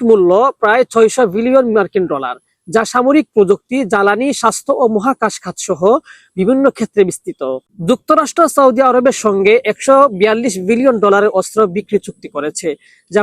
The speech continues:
মার্কিন ইতিহাসে সবচেয়ে বড় সামরিক চুক্তি হিসাবে বিবেচিত হচ্ছে। এই চুক্তির আওতায় বিমান ও ক্ষেপণাস্ত্র প্রতিরক্ষা ব্যবস্থা, সামরিক প্রশিক্ষণ এবং মহাকাশ প্রযুক্তি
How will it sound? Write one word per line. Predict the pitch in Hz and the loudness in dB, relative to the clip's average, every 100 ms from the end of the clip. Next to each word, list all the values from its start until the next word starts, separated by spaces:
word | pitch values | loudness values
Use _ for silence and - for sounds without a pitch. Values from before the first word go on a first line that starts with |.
| 196 | 0
মার্কিন | 214 - 277 247 | -2 -2 -4 -4
ইতিহাসে | - 233 214 202 | -2 -2 -2 -6
সবচেয়ে | 220 - 220 190 | -6 -2 0 2
বড় | 196 - | 0 0
সামরিক | 208 226 262 - | 0 0 0 -4
চুক্তি | 208 - 202 | -6 0 0
হিসাবে | 220 226 262 220 | 2 2 2 4
বিবেচিত | 190 196 190 151 | 0 -2 -8 -14
হচ্ছে। | - 170 156 - | -12 -10 -2 0
এই | 277 - | 0 -2
চুক্তির | 269 - 277 220 | -4 -2 0 2
আওতায় | 220 220 269 226 | 2 2 0 0
বিমান | 247 277 262 247 | 0 0 0 0
ও | 240 | 0
ক্ষেপণাস্ত্র | 233 247 233 208 214 190 | -2 -2 -2 -2 -6 -8
প্রতিরক্ষা | 196 214 240 214 180 | -2 0 0 0 0
ব্যবস্থা, | 160 - - 208 208 | -2 -6 -2 -2 -2
সামরিক | 214 226 240 - - | 0 0 0 -4 -4
প্রশিক্ষণ | 196 269 - 254 220 202 | -2 -4 0 -2 0 -2
এবং | 226 214 | 0 0
মহাকাশ | 190 254 302 240 - | -2 -2 -2 -4 -2
প্রযুক্তি | 208 196 - 220 | 0 0 -2 -6